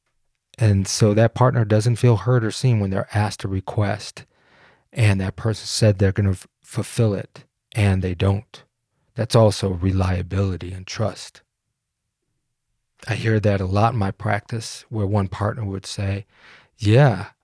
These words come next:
I don't feel you hear me at all because you keep repeating things that you say that you'll do differently or that you say that you understand,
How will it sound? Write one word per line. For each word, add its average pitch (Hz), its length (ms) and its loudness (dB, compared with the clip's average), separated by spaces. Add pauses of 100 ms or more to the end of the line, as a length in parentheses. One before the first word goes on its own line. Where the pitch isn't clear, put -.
I - 140 -2
don't 110 160 2
feel 113 160 4
you 101 140 2
hear 127 220 2
me 131 140 2
at 95 100 0
all 104 140 2
because 98 420 0
you 101 100 -4
keep - 300 -6
repeating 107 600 2
things 101 240 0
that 107 160 -4
you 110 100 0
say 101 560 0
that 113 160 2
you'll 107 180 2
do 107 200 0
differently 113 640 0 (400)
or 101 240 4
that 104 180 4
you 107 120 0
say 127 240 4
that 117 140 0
you 98 160 2
understand, 107 640 -4